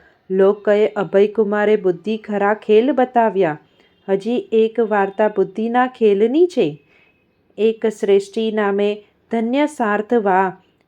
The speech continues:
મગધના મહાશ્રીમંતોમાં એની ગણના થાય. ભદ્રમાન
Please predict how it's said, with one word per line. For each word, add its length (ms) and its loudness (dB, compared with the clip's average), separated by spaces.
મગધના 680 0
મહાશ્રીમંતોમાં 1300 -2
એની 300 -2
ગણના 500 2
થાય. 380 -2
ભદ્રમાન 680 0